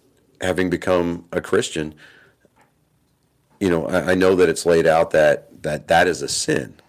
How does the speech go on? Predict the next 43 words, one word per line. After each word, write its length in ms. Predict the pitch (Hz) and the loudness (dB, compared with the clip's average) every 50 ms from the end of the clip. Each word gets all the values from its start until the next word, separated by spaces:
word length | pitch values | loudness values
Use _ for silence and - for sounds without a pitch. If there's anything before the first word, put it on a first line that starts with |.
| _ _ _ _ _ _ _ _ _ _ - | _ _ _ _ _ _ _ _ _ _ -4
Now, 460 | - 87 82 80 76 76 76 - - _ _ _ _ _ _ _ _ _ _ _ _ _ _ _ _ _ | 0 0 2 2 0 0 -2 -6 -10 _ _ _ _ _ _ _ _ _ _ _ _ _ _ _ _ _
I'm 140 | - 101 104 | -4 -2 0
not 180 | 104 98 92 | 0 0 0
in, 160 | 85 98 92 87 | 0 -2 -2 -2
and 300 | 82 95 92 87 82 - | -2 -2 -4 -4 -4 -4
I'm 140 | 87 98 | -4 0
not 160 | 107 113 104 92 | 2 2 2 2
gonna 140 | 95 90 | 0 0
make 200 | 87 92 92 90 | 2 0 0 0
a 60 | - - | -2 -6
cho-, 260 | - - - 107 92 | -8 -6 -6 -4 -2
I'm 100 | 98 98 | 0 0
not 120 | 101 95 | 0 0
gonna 140 | 90 87 85 | 0 0 0
make 200 | 80 85 80 - | 0 -2 0 0
a, 300 | 82 78 76 69 64 76 | 0 0 0 -2 -2 -2
a, 340 | 80 76 73 76 71 67 - _ _ _ _ _ _ _ _ | -2 -2 -2 -4 -6 -8 -14 _ _ _ _ _ _ _ _
a 80 | - - | -8 -6
statement 480 | - - - 90 87 82 - 87 82 | -6 -2 0 0 0 0 -2 -6 -6
or, 240 | - - 80 76 76 | -4 -2 -2 0 -2
or 340 | - - 76 71 73 73 - 69 - _ - | -2 -6 -6 -8 -8 -8 -10 -14 -18 _ -8
declare 400 | - - - - 95 92 85 78 | -8 -8 -4 0 0 0 0 0
a 60 | - | -2
stance 500 | - - - 90 90 95 92 90 - - | -6 -6 -4 -2 -2 -2 -2 -2 -2 -4
on 160 | 82 78 78 | -2 -2 0
whether 220 | 73 82 78 78 | 2 2 2 2
or 40 | 78 | 0
not 180 | 76 76 76 69 | -2 -2 -2 -2
I 100 | 71 71 | -2 -4
think 280 | - 85 82 78 - | -4 -4 -6 -6 -6
that 160 | - 78 78 71 | -6 -4 -4 -4
it's 120 | 71 - | -4 -8
a 60 | 71 | -10
choice 440 | - - - - 82 80 73 71 - | -10 -8 -4 -2 0 0 0 -2 -6
versus 480 | - 76 71 73 - 71 73 - - - - - - - - - - - - - - _ _ - | -8 -8 -8 -8 -10 -10 -8 -10 -10 -10 -12 -16 -20 -20 -20 -20 -20 -20 -20 -20 -20 _ _ -10
something 380 | - - 98 82 - 82 78 | -4 -2 -2 -2 -2 -4 -4
that's 200 | 76 78 76 - | -2 -4 -4 -4
genetically, 880 | - - 78 78 80 80 76 78 - - - 76 73 71 71 71 73 - _ _ _ _ _ _ _ _ _ _ _ - | -8 -8 -6 -2 -2 0 0 -2 -4 -4 -4 -4 -2 -2 -4 -8 -10 -12 _ _ _ _ _ _ _ _ _ _ _ -8
you 100 | 82 78 | -6 -6
know, 120 | 71 71 | -6 -6
encoded 600 | - - 80 78 - - - 95 95 95 78 71 71 | -8 -10 -10 -10 -10 -4 0 0 0 0 0 -2 -6
in 140 | 65 62 | -8 -10
you, 200 | 62 58 57 - | -14 -16 -20 -20